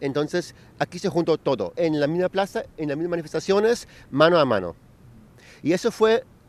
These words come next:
algo que los partidos aún entonces no hicieron, pero la gente en la calle ahí empezó a juntarse y decir, eh, "Las diferencias se pueden superar, lo que no podemos es seguir con ese gobierno", ¿no? Y eso es lo que cambió el año pasado,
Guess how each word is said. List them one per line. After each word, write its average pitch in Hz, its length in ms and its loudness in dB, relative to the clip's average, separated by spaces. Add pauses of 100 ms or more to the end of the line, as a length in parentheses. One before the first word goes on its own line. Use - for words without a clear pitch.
(140)
algo 196 240 4
que 185 160 0
los 170 100 -2
partidos 220 640 -4 (500)
aún 190 240 6
entonces 180 240 0
no 175 100 4
hicieron, 104 460 -2
pero 135 160 2
la 135 120 2
gente 196 300 -4
en 175 80 -2
la 170 80 2
calle 196 440 -2 (100)
ahí 160 280 2
empezó 170 400 -2
a 151 60 2
juntarse 160 560 -4
y 156 100 -6
decir, 147 380 -6
eh, 135 320 -2
"Las 139 100 -4
diferencias 170 520 -4
se 170 160 -4
pueden 156 240 -4
superar, 160 440 -2 (300)
lo 147 160 0
que 143 260 -2 (300)
no 160 240 0
podemos 175 320 -2
es - 80 -6
seguir 156 380 -4 (100)
con 147 140 -6
ese 143 160 -8
gobierno", 104 340 -4
¿no? 110 160 -8 (560)
Y 165 140 -6
eso 214 200 -4
es 185 80 -4
lo 180 100 -6
que 175 80 -12
cambió 160 500 -4
el 139 100 -6
año 147 180 -4
pasado, 151 480 -6